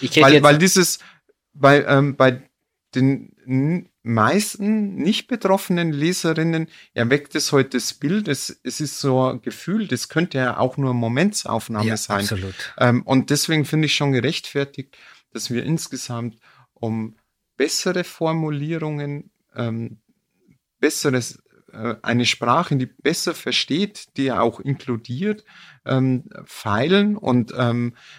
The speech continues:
Speaker 2: ähm, darum ringen, ähm, um die bessere Formulierung. Aber ich find's schlimm, wenn, wenn man sich dann sozusagen, weil einmal irgendwas nicht perfekt formuliert ist, alles im Bausch und Bogen schlecht redet.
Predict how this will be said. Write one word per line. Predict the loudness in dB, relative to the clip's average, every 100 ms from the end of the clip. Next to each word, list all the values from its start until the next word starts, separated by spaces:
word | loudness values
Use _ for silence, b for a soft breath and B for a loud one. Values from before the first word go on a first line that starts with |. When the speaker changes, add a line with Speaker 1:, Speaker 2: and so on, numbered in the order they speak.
| B
Speaker 2:
ähm, | -8 -6 -6
darum | 0 2 4 2 0
ringen, | 2 4 4 2 0 -4 -4
ähm, | 0 0 -2
um | 0 0
die | 0
bessere | 0 0 2 -2
Formulierung. | -2 -2 0 0 0 -2 -2 -2 -2
Aber | -2
ich | -6
find's | -6 -2
schlimm, | -2 2 2 0 B B B B
wenn, | 2 2 2 -2
wenn | -2 2 4
man | 2
sich | -2 -4 -4
dann | -2 -2
sozusagen, | -4 -4 -4 -4 2 4 4 -2 2
weil | 4 4 2
einmal | 0 0
irgendwas | -2 -4 -2 -6 -4
nicht | -6 -6
perfekt | 0 0 2 -4 -4 -20
formuliert | -4 -2 0 0 -2 -4
ist, | -6 -8 B B B
alles | 2 4 2
im | -2 -2
Bausch | -2 0 -2
und | -4
Bogen | -2 -2 -2
schlecht | -6 -4 -6 -6 -12 -10
redet. | -10 -10 -18